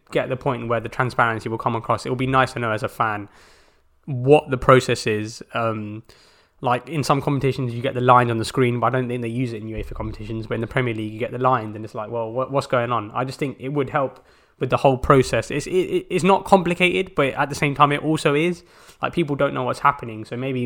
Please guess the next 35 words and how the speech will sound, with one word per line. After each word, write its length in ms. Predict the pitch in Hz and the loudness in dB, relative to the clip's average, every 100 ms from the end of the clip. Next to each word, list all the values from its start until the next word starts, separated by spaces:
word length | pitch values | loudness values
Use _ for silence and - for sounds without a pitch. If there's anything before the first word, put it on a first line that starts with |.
| 123 | 0
the 120 | 123 | 2
refs 260 | 127 123 - | 4 4 0
being 200 | 117 117 | -2 2
mic'd 260 | 120 117 | 2 2
up, 180 | 117 - | -2 0
or 60 | 131 | 0
maybe 260 | 139 127 | 0 0
if 100 | 123 131 | -4 -6
they 80 | |
could 120 | 120 113 135 | -8 -2 0
come 120 | 120 | 2
out 140 | 117 | 2
after 360 | 120 113 - 117 | 4 2 0 -8
the, 300 | 120 107 107 - - - - _ _ | -6 -6 -8 -14 -20 -20 -20 _ _
the 80 | 123 | -6
game 380 | 123 131 120 117 | -2 0 -2 -4
or 320 | 113 107 113 | -2 -2 2
whatever 480 | 123 127 123 113 104 - | 4 6 4 2 -2 -4
and 100 | 131 | -6
explain 440 | 120 - 139 123 | -6 -2 0 2
why 160 | 123 120 | 2 2
they 140 | 123 | 2
made 180 | 117 120 | -2 -2
that 100 | 117 | -4
decision, 420 | 117 - 127 104 113 | -4 -4 -4 -6 -10
it 240 | 131 - | -12 -10
would 260 | 151 139 127 | 0 2 2
benefit 360 | 131 123 - 156 | 0 0 -2 0
a 60 | |
lot 180 | 120 131 | 0 -2
of 80 | 123 | 0
fans. 200 | 135 139 | 2 2
And 80 | 135 | 2
I 60 | 123 | 0
think, 340 | 156 135 | 0 -2